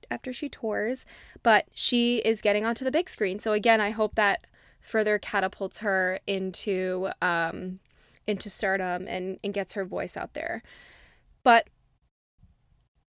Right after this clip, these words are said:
all of that to say, I also really gravitate, uh, to listening to Rina or following her, or both,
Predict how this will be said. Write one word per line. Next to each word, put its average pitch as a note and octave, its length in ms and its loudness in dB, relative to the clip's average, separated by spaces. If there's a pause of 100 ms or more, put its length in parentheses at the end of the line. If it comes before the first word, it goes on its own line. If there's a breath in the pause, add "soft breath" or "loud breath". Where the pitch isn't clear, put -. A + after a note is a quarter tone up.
(320)
all C#4+ 200 10
of D4 100 8
that B3 300 6
to A#3 120 -4
say, G3+ 800 2 (500)
I C4+ 840 6 (200)
also A#3+ 440 4
really G#3+ 260 2
gravitate, G3+ 720 -2 (400)
uh, F#3+ 280 0 (640)
to A3+ 340 0
listening B3+ 720 2
to A#3 360 0
Rina G#3+ 680 2
or G3+ 240 2
following A3+ 500 2
her, G3+ 460 0 (400 soft breath)
or F#3+ 80 -6
both, F3 440 -6